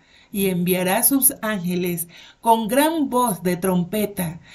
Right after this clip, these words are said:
y juntarán a sus escogidos de los cuatro vientos,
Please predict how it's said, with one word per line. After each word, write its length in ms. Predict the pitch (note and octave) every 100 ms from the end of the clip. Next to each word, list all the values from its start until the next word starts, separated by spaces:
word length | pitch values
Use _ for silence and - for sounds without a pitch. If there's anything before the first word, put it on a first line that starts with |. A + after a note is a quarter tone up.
| -
y 200 | - A#3+
juntarán 760 | G3+ A#3+ A3 G#3 G#3 G3 G#3+ A#3+
a 80 | B3
sus 280 | A#3+ A3 -
escogidos 800 | G3+ - F#3+ - A#3+ C4+ G3 D#3+
de 120 | F3+
los 220 | E3+ E3
cuatro 460 | - A3 A#3 A#3+ A#3
vientos, 600 | G#3 E3+ E3+ F#3 F#3